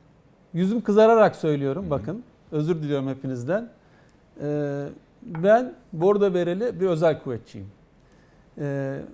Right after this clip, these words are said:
Speaker 1: vatanı, milletini diğer arkadaşlarım gibi seven, ülkesini, devletini seven bir askerim ben. Dolayısıyla, e, aslında toparlanmamın sebebi oydu. Biz çünkü bu süreçte ben ve diğer arkadaşlarım mağdur edildik bakın. E, Aytunç Bey'in sorusuna cevap vereceğim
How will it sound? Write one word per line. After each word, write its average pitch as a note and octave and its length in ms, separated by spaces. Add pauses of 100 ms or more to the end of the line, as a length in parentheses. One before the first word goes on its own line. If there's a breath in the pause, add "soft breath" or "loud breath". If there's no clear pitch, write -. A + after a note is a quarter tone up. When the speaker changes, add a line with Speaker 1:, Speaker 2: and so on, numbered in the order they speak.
Speaker 1:
vatanı, G3+ 420
milletini G3 520
diğer G#3 180
arkadaşlarım D#3 680
gibi G3 140
seven, F#3+ 540
ülkesini, D#3+ 440
devletini F3 320
seven F3 360
bir D#3 40
askerim C#3 480
ben. G2 120 (680 soft breath)
Dolayısıyla, G#3+ 720 (420)
e, E3 300 (120)
aslında F3+ 360
toparlanmamın G3 680
sebebi F3+ 340
oydu. D#3+ 180 (100)
Biz B3 200
çünkü G#3+ 220
bu A3+ 80
süreçte G3+ 560 (140)
ben G#3+ 240
ve F3 100
diğer G3 180
arkadaşlarım G#3 580
mağdur D#3+ 360
edildik A#2 420
bakın. G2+ 220 (600 soft breath)
E, D3 280
Aytunç F3+ 360
Bey'in F#3+ 120
sorusuna F#3+ 420
cevap F#3+ 320
vereceğim C#3+ 360